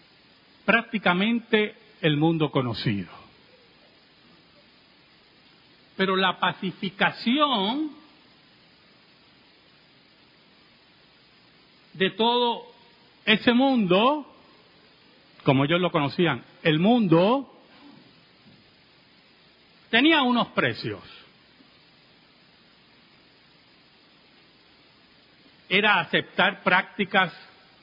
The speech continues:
de dudosa moralidad,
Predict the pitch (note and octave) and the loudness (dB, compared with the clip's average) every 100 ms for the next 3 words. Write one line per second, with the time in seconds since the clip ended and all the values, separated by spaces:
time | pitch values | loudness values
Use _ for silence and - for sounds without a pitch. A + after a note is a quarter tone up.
0 | _ _ _ _ _ _ _ _ _ _ | _ _ _ _ _ _ _ _ _ _
1 | _ _ _ _ _ _ _ _ _ _ | _ _ _ _ _ _ _ _ _ _
2 | - D#3+ D3+ E3 F#3+ F3+ D#3+ D3 C#3 C#3 | 0 2 2 0 0 0 0 0 0 0
3 | D3 F#3 G#3+ | 2 2 0